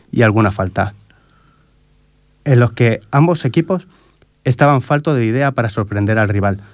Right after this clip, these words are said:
pues se ejecutaban sin claridad de peligro. El Pajaril insistía en buscar el segundo antes del descanso, el cual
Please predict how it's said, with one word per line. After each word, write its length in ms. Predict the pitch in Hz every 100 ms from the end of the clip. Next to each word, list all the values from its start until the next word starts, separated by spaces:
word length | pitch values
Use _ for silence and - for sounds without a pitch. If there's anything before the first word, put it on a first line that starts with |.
| _ _ _
pues 320 | 120 110 - - _
se 160 | - 117
ejecutaban 720 | 127 104 117 135 151 165 160
sin 220 | - 123
claridad 400 | 95 101 98 98
de 100 | 98
peligro. 420 | 101 107 107 95 - - - _
El 180 | - 110
Pajaril 520 | 110 113 120 127 127 - -
insistía 540 | 131 - 110 104 170
en 100 | 165
buscar 260 | 135 - 151
el 80 |
segundo 440 | - 120 151 156 151
antes 340 | 139 156 175 147
del 140 | 131
descanso, 560 | 123 - 120 104 107 101 - - -
el 160 | 113
cual 260 | - 131 151